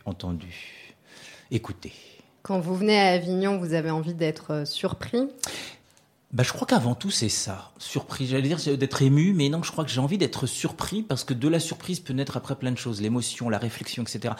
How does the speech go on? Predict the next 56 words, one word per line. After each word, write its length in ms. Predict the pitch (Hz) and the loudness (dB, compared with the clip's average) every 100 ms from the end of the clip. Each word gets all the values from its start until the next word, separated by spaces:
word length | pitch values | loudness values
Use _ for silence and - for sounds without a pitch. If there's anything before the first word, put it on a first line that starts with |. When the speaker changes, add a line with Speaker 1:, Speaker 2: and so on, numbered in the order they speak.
| - - - - | -8 -12 -12 -4
Speaker 1:
Mais 60 | 117 | 2
c'est 140 | 156 | 4
vrai 80 | 190 | 4
que 80 | 143 | 2
là, 40 | |
c'est 240 | - 135 | 0 0
la 120 | 123 120 | 2 2
surprise. 520 | 127 - - 127 117 | 0 -4 -4 -2 -2
C'est-à-dire 380 | - 139 160 - | 0 2 0 2
que 260 | 143 139 - - 135 | 4 4 2 -6 2
là, 120 | 185 | 2
ce 100 | - | 4
que 80 | 156 | 2
j'aime, 400 | 123 170 196 - | 4 4 2 -2
et 80 | 131 | -4
ce 180 | 123 - | -2 -2
que 60 | |
j'ai 140 | 139 156 | 2 4
aimé 120 | 156 | 4
l'an 140 | 143 | 4
dernier, 260 | 123 127 139 | 4 4 2
c'est 160 | - 113 | 0 -2
que 60 | |
la 80 | 113 | -2
programmation 640 | - 147 139 127 117 - | 0 2 4 2 0 -2
du 160 | 127 110 | -4 -2
Thomas, 340 | 110 120 180 - - - - | -2 -2 -4 -8 -16 -18 -10
euh, 240 | 101 98 95 | -6 -4 -4
c'est 160 | 107 | -4
pas 100 | 110 | -6
pour 220 | 107 98 | -4 -6
jeter 200 | 95 92 107 | -6 -6 -6
des 100 | 92 | -4
fleurs 160 | 110 | -6
parce 160 | 98 - | -8 -12
que 80 | 87 | -8
je 60 | |
suis 100 | 104 | -4
Radio 200 | 92 92 | -2 -2
Thomas, 220 | 92 123 | 0 0
mais 140 | 165 - - - - | 0 -2 -8 -14 -8
c'est, 320 | - 147 147 | 2 2 4
c'est 460 | - 151 160 165 - - | 4 6 6 4 -2 -8
cet 240 | - 139 | -4 0
éclatisme 600 | 156 160 156 - 156 139 | 0 0 -2 -2 0 2
de 180 | 123 127 | 2 0
su-, 400 | 113 - - 139 | -2 -6 -6 0
là, 140 | 127 127 | 2 4
il 80 | |
y 20 | 131 | 4
a 40 | |
des 60 | 135 | 2
choses 240 | - 202 | 0 -2
qui 80 | 147 | 2
m'ont 120 | 139 | 0
surpris 600 | - 147 - - 185 | 0 -4 -4 -4 -2